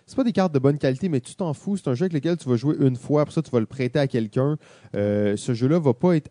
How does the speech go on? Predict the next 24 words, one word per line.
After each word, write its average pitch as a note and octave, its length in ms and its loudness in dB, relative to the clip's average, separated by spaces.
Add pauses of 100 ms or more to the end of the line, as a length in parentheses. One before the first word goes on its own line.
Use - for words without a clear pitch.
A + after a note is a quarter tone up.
(100)
abîmé C3 600 0
outre C#3+ 320 -2
mesure A#2+ 480 2
et B2+ 260 -4 (260)
a G#2+ 60 0
un B2+ 200 6
format A#2+ 580 2
vraiment A#2+ 320 0
intéressant, A#2+ 640 -2
là. A2 80 0
Pratiquement, B2+ 400 -4
t'en A2 160 -2
as G#2 60 2
quatre, A#2 220 -6
cinq, B2+ 360 -2
t'es A2 100 -2
prêtes B2 280 -2
à A#2+ 60 -2
des G2+ 200 -4
gens, A#2 280 -4
les A2 120 -4
gens A#2+ 160 -2
t'en G#2+ 180 -2
prêtent. A2+ 420 -2